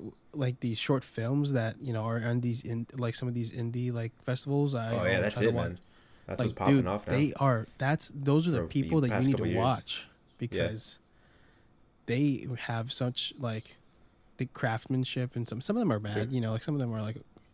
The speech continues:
Speaker 1: okay,
Speaker 2: Of
Speaker 1: you know?
Speaker 2: course, yeah, yeah.
Speaker 1: But there's so much, like, great films that start because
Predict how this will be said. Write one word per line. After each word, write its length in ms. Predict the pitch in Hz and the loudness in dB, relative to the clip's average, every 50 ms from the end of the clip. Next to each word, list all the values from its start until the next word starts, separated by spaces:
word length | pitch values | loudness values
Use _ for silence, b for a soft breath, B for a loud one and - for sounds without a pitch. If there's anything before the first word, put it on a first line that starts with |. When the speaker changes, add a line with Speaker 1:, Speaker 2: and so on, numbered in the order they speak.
| - - | 0 2
Speaker 1:
okay, 300 | 143 127 123 - 123 117 | 2 2 4 2 2 2
Speaker 2:
Of 80 | 113 113 | 2 4
Speaker 1:
you 80 | 113 | 4
know? 0 | |
Speaker 2:
course, 540 | 123 104 90 - 117 113 - - - - - | 6 6 6 4 2 0 -4 -6 -8 -4 -2
yeah, 240 | 113 92 82 80 80 | 0 0 0 -2 -4
yeah. 140 | 80 82 82 | -6 -2 2
Speaker 1:
But 280 | - 131 123 113 - - | 4 4 4 4 2 2
there's 240 | 139 139 135 135 | 2 2 2 0
so 420 | - - - 139 131 135 139 135 131 | -2 -4 -2 -2 0 2 2 2 2
much, 380 | 131 123 120 120 - - - | 2 0 0 -2 -4 -8 -8
like, 220 | - 123 113 107 - - - - | -8 -8 -8 -8 -10 -14 -18 -10
great 340 | - 120 120 117 117 131 - | -6 -4 -4 -2 -4 -6 -8
films 720 | - - - 113 113 113 117 127 135 143 143 139 - - - B B B B B B B B B - | -12 -10 -6 -4 -4 -2 -2 0 0 -2 -2 -4 -6 -12 -14 B B B B B B B B B -4
that 180 | - 120 113 - | -2 -2 -2 0
start 680 | - - - - - 127 120 117 110 - - - - 131 | -2 -4 -4 -2 0 2 2 2 0 -2 -6 -10 -6 -6
because 680 | 117 117 - - - 120 113 113 110 117 120 - - | -6 -6 -6 -6 -4 -4 -2 -2 -4 -6 -8 -10 -12